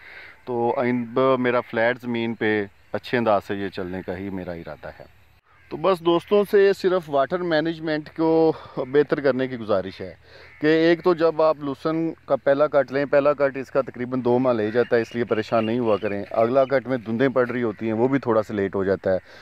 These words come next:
फरवरी से अपवर्ड ये आपको बीस दिन में लाओ आपको देता रहेगा। आपने जब इसका कट लेना है तो उसके छः दिन तक, यानी जब वो दोबारा कॉम्प्लेन निकाल के उसके अगले ज़ख्म हील हो जाएं,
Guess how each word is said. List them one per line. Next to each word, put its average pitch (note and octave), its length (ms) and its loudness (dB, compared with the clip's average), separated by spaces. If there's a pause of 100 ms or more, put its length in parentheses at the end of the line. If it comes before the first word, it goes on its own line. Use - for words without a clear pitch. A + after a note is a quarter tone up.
(180)
फरवरी D3+ 320 2
से F3 120 0
अपवर्ड D#3 380 0
ये D#3 140 0
आपको C#3+ 320 2
बीस C3+ 260 -4
दिन C#3 120 0
में C3+ 140 2
लाओ A#2 200 4
आपको G#2+ 260 0
देता F#2+ 260 -6
रहेगा। D#2 300 -8 (520)
आपने F3 300 2
जब F3+ 200 2
इसका F#3 240 -2
कट E3 260 0
लेना D3+ 320 0
है E3 160 4 (480)
तो D#3+ 300 4 (340)
उसके F#3 320 -2
छः F3+ 360 2
दिन E3+ 220 2
तक, A2+ 400 -4 (520)
यानी C3 240 2
जब D3+ 200 0
वो D#3 340 0
दोबारा C3+ 320 0
कॉम्प्लेन C#3 380 -6
निकाल B2+ 340 2
के C3+ 100 -6
उसके C3+ 220 -4
अगले B2+ 240 2
ज़ख्म B2 280 -2
हील B2+ 240 -2
हो A#2 140 2
जाएं, A2+ 180 0